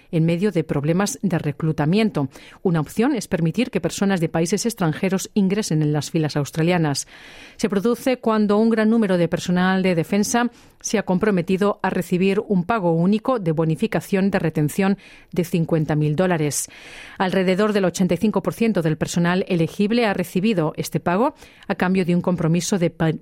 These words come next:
permanecer otros tres años en las fuerzas de defensa después de su periodo inicial de servicio.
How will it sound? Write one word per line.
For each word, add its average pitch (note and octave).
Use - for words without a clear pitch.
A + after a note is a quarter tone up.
permanecer E3+
otros E3
tres G#3+
años F3+
en F#3
las D#3+
fuerzas D#3+
de D3+
defensa D3+
después F3
de F3
su D#3
periodo G#3+
inicial D#3
de D3+
servicio. -